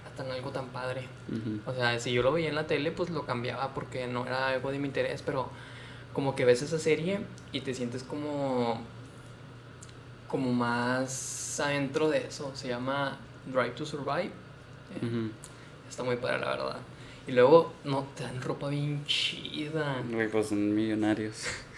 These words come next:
Speaker 2: Bueno, pues hay millonarios que se visten bien culero. Ya ves a, a los reggaetoneros.
Speaker 1: Ya ves. Eh, y luego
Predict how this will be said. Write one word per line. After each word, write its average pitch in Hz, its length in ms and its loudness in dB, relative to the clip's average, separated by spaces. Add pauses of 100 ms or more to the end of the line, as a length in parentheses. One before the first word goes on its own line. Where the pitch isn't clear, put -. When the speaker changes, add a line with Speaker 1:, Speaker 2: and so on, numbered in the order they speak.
(500)
Speaker 2:
Bueno, 143 260 12
pues 120 120 12
hay 117 80 12
millonarios 120 400 12
que 131 80 10
se 120 140 10
visten 113 220 8
bien 123 120 6
culero. 123 380 8 (520)
Ya 107 120 12
ves 107 200 12
a, 113 120 10 (160)
a 104 40 8
los 107 200 6
reggaetoneros. 104 840 6 (380)
Speaker 1:
Ya 123 180 6
ves. 131 260 2 (720)
Eh, - 180 2
y - 20 4
luego 127 800 10